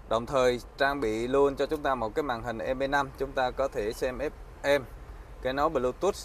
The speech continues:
nghe nhạc, rất là tiện lợi luôn. Bên cạnh có những cái hộc chứa đồ, chúng ta rất là gọn gàng. Cần số chúng ta là đi năm số tiến và một số lùi, và dưới cần số là chúng ta có cái hộc để chứa nước ha.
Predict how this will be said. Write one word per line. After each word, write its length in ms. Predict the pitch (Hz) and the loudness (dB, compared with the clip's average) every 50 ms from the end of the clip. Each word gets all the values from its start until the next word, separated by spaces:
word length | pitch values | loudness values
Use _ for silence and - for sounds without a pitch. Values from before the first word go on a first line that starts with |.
| - - - | -14 -14 -12
nghe 160 | 120 123 123 123 | -10 -8 -6 -4
nhạc, 240 | 123 117 113 120 117 - - - - - - - - - - - - 117 | -2 -2 -2 -4 -4 -8 -14 -16 -16 -16 -16 -18 -20 -20 -18 -12 -6 -4
rất 140 | 127 143 | -4 -2
là 100 | 156 147 | 0 -2
tiện 220 | - - 107 107 104 | -2 -2 -4 -6 -6
lợi 180 | 104 104 113 | -8 -4 0
luôn. 140 | 127 131 127 - - - - - - - - - - - - - - - - - - - - - - | 2 2 0 0 -4 -14 -16 -16 -16 -16 -16 -16 -16 -16 -16 -16 -16 -16 -16 -16 -16 -16 -16 -8 -2
Bên 220 | 147 156 165 170 151 - | 2 2 2 2 0 -2
cạnh 240 | 143 123 117 127 131 - | -2 -2 -2 -4 -4 0
có 100 | 143 139 | 0 0
những 220 | 156 151 135 131 | 0 -2 -6 -4
cái 100 | 143 - 143 | -4 -2 -2
hộc 240 | 143 123 - - - | 0 -2 -2 -2 -4
chứa 120 | 165 185 | -2 2
đồ, 220 | 185 175 143 - - - - - - - - - - - - | 6 6 6 6 6 2 -2 -4 -4 -4 -6 -14 -14 -14 -10
chúng 80 | - | -8
ta 120 | 131 120 113 | -6 -6 -4
rất 160 | 123 143 143 | -4 -6 -6
là 80 | 135 | -6
gọn 280 | 110 101 95 101 107 107 | -8 -8 -8 -10 -6 -4
gàng. 200 | 113 110 107 - - - - - - - - - - - - - - - - - - - - - - - - - - | -2 -2 -4 -4 -8 -14 -18 -18 -18 -16 -16 -16 -16 -16 -18 -18 -18 -18 -16 -16 -16 -16 -16 -16 -16 -18 -18 -4 0
Cần 220 | - 127 135 135 120 | 0 0 0 0 2
số 200 | 156 151 165 180 | 2 4 4 4
chúng 180 | 180 180 170 | 2 0 0
ta 180 | 156 139 139 139 | 2 2 4 4
là 160 | 131 120 113 | 4 2 2
đi 220 | 117 123 131 127 | 2 2 0 0
năm 220 | 120 135 135 135 117 | -2 -2 -2 -2 -2
số 140 | - 165 165 | -4 -4 -4
tiến 240 | - 160 160 175 190 | -2 -2 -2 -2 -2
và 80 | 165 | -2
một 180 | 127 113 107 - | -2 -2 -4 -2
số 120 | - 147 | -2 2
lùi, 180 | 143 135 127 117 - - - - 110 | 4 4 4 4 2 -4 -14 -8 -4
và 340 | 107 104 107 107 107 104 95 - - - - - - - - - - - - - - - - - - | -2 0 2 2 0 0 -2 -6 -12 -18 -18 -18 -18 -18 -18 -18 -18 -16 -16 -16 -18 -18 -14 -4 0
dưới 160 | 131 147 156 | 2 4 6
cần 180 | 156 131 117 | 6 4 6
số 200 | - 143 143 175 | 6 8 8 8
là 100 | 180 151 | 8 8
chúng 180 | 123 - 147 151 | 6 4 2 2
ta 140 | 143 127 127 | 2 2 2
có 180 | - 127 143 | 2 0 0
cái 80 | 156 165 135 | 0 0 0
hộc 160 | 131 113 - - - | 0 0 0 -2 -6
để 140 | 82 104 | -6 -6
chứa 180 | 110 - 160 165 | -6 -4 -6 -4
nước 260 | 170 175 190 202 - | -2 -2 -2 0 2
ha. 120 | - 147 | 2 2